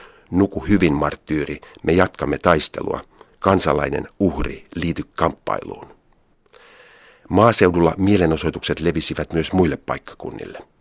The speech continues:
Kun poliisi ampui kuoliaaksi mielenosoittajia Taalassa, Sidi Bouzidin naapurimaakunnassa, Malek Shiri lähti Tunisista salaa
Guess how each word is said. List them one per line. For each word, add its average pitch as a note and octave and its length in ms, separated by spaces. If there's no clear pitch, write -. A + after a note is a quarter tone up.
Kun - 160
poliisi G3+ 420
ampui D#2 360
kuoliaaksi D#2+ 720
mielenosoittajia D2 920
Taalassa, E2 640
Sidi D#2+ 280
Bouzidin D2+ 600
naapurimaakunnassa, C#2+ 1120
Malek D#2+ 400
Shiri E2 520
lähti - 400
Tunisista E2 560
salaa D2 460